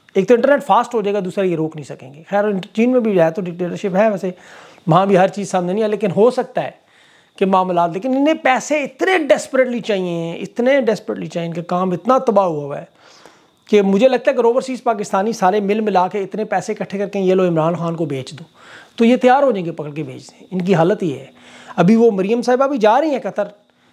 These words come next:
तो वहाँ से भी कुछ उन्हें मदद मिल सकती है। हफ्ता, हफ्ता एक रहेंगी शायद वहाँ, जिस तरह की खबरें आ रही हैं। तो बाकी अब, अभी मैं इंशाल्लाह, आज मेरी दूसरी वीडियो ज़रूर होगी,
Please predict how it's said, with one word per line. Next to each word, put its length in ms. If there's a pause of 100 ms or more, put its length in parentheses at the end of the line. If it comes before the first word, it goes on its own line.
(200)
तो 100
वहाँ 400
से 140
भी 80
कुछ 220
उन्हें 380
मदद 280
मिल 120
सकती 380
है। 180 (160)
हफ्ता, 560
हफ्ता 220
एक 140
रहेंगी 280
शायद 200
वहाँ, 320
जिस 220
तरह 160
की 60
खबरें 300
आ 140
रही 140
हैं। 120 (1040)
तो 460 (360)
बाकी 340
अब, 160 (920)
अभी 200
मैं 60
इंशाल्लाह, 320
आज 260
मेरी 300
दूसरी 320
वीडियो 260
ज़रूर 320
होगी, 440